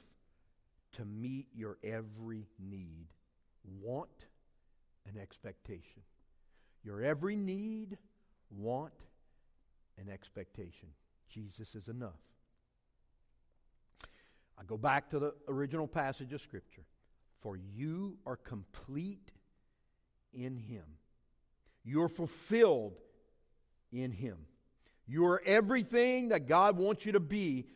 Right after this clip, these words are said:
as a Christian in him, and he will meet your every need. You have needs that, listen, your husband can never meet on his own. You have needs, listen to me, that your children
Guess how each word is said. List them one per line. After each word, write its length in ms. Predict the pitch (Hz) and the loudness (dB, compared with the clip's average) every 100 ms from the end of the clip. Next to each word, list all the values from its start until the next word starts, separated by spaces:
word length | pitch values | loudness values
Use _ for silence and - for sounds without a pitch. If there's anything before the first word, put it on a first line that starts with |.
| - | -4
as 140 | 156 | -2
a 40 | 156 | -2
Christian 680 | - 247 - - 156 131 120 - _ _ _ _ _ | 0 2 0 -4 -4 -4 -8 -18 _ _ _ _ _
in 420 | 139 139 143 151 143 - _ | -2 0 0 -4 -10 -20 _
him, 280 | 151 123 104 | 0 0 0
and 140 | 104 | -6
he 180 | 117 170 | -6 -4
will 220 | 175 180 | -2 -2
meet 560 | 143 139 156 185 202 - _ _ _ _ _ _ - | -2 -2 -2 -4 -6 -12 _ _ _ _ _ _ -8
your 180 | 107 117 | -2 0
every 240 | 123 127 | 0 -2
need. 320 | 131 110 95 | -2 -4 -6
You 240 | 107 180 190 | -4 -2 2
have 260 | 196 202 | 4 4
needs 600 | 185 208 220 220 202 143 | 2 0 -2 -2 -4 -4
that, 180 | 143 139 | -4 0
listen, 360 | 190 226 220 - - _ | 0 0 -6 -12 -20 _
your 160 | 127 117 | -2 -2
husband 880 | - - 220 208 135 110 120 101 - _ _ | -2 4 6 6 4 -2 -2 -2 -10 _ _
can 300 | - 101 104 | -12 -8 -4
never 260 | 120 120 139 | -4 -2 -2
meet 300 | 139 117 - | -2 -4 -6
on 140 | 110 107 | -8 -8
his 200 | 110 104 | -8 -10
own. 260 | 85 80 - _ _ _ _ _ _ _ - - - - - _ _ _ | -12 -16 -20 _ _ _ _ _ _ _ -20 -20 -20 -20 -20 _ _ _
You 220 | 107 147 170 | -6 2 10
have 320 | 208 202 165 | 12 12 8
needs, 500 | 185 226 247 254 175 | 4 6 4 2 4
listen 300 | 220 240 220 | 4 4 0
to 120 | 175 | 0
me, 220 | 147 160 - _ _ _ _ _ _ _ - | 0 -4 -8 _ _ _ _ _ _ _ 4
that 260 | 156 170 - | 6 6 6
your 140 | 170 | 2
children 960 | - - 247 277 285 175 135 107 98 | 2 -4 6 8 8 6 -2 -4 -6